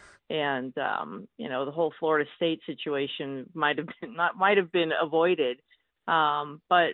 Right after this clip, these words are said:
I th-, I think it's gonna be really good for college football. And, I mean, the landscape has changed completely in the sport. It's, it's different than what it was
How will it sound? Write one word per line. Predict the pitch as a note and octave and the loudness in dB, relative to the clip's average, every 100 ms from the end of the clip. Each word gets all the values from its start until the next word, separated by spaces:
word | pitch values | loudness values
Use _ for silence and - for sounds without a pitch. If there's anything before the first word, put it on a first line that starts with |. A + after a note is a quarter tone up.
| - | 2
I | - | 2
th-, | G4 - | 2 2
I | D4 | 2
think | G4+ A4+ | 2 -2
it's | - | 0
gonna | G#3+ | 2
be | F3 | 6
really | F3 F3+ | 6 6
good | D#3 E3+ D3 B2+ | 6 6 6 4
for | - | -2
college | D3 D#3+ C#3 C3 | -2 2 2 0
football. | D3+ C3 B2+ B2 B2+ | -4 -4 -2 0 0
And, | C3 C3+ | -4 -6
I | F#3+ | -6
mean, | G3 G3 F#3+ | -6 -6 -6
the | F#3 | -2
landscape | F#3+ A3+ A#3+ B3+ G#3 | 4 4 4 2 2
has | F#3+ - | 0 -4
changed | F3 D#3 D3+ - | -4 -2 -4 -8
completely | D3+ - D#3 C#3 C3+ | -6 -4 -6 -6 -8
in | C3 | -10
the | C3 | -16
sport. | - C3 C3+ | -6 -2 0
It's, | D3 | -2
it's | - E3 _ | -6 -10 _
different | G3+ - G3 D3+ | 0 4 2 4
than | E3 D#3 | 2 2
what | D#3 D#3+ | 4 4
it | |
was | D3+ D3+ | 4 0